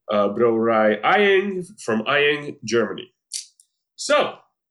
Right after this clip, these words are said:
that being said, let's give the listeners the taste of what they want.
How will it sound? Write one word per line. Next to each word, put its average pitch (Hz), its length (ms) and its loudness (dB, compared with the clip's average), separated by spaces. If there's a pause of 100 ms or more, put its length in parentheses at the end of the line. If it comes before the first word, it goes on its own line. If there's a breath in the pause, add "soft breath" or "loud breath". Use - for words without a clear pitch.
(440)
that 123 160 -6
being 117 200 -2
said, 190 360 -2 (720)
let's 131 160 -2
give 151 200 -6
the 143 80 -6
listeners 147 840 -4
the 113 180 0
taste 135 420 -4
of 120 80 -4
what 123 160 -2
they 123 80 0
want. 139 340 0